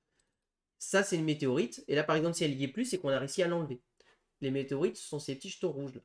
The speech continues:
orange. Et il faut que notre rover, il passe dessus pour pouvoir les enlever. C'est très malin. Et, euh, la piste noire, c'est la piste de,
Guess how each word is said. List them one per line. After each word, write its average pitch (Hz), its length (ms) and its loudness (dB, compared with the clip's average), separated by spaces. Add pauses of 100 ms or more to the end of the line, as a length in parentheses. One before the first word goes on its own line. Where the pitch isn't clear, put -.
orange. 131 280 -2 (160)
Et 135 80 -2
il 123 80 -6
faut 156 120 -8
que 151 120 -10
notre 131 200 -6
rover, 190 260 6
il 165 80 2
passe 160 180 0
dessus 151 220 -2
pour 196 140 -4
pouvoir 180 200 2
les 175 120 6
enlever. 135 240 -2 (840)
C'est 151 120 -6
très 254 180 4
malin. 175 260 4 (1700)
Et, 220 300 10
euh, 147 180 8
la 185 140 6
piste 226 240 0
noire, 220 200 8
c'est 185 120 0
la 156 120 4
piste 208 440 -4
de, 139 280 2